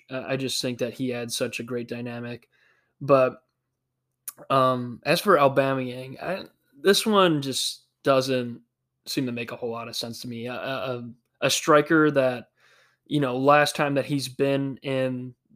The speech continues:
the Prem, it, it didn't, you know, end well. And,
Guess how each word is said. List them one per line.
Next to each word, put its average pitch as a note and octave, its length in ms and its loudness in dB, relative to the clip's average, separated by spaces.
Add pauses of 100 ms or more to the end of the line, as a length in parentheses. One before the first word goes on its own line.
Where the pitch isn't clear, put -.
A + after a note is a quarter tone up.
(180)
the C3+ 80 -2
Prem, C3 600 -2 (1000)
it, C3+ 240 -4
it C#3 340 -4
didn't, C#3 420 0
you C#3 120 -4
know, A2+ 160 -8
end D3 340 -2
well. C#3+ 420 4
And, B2 160 -10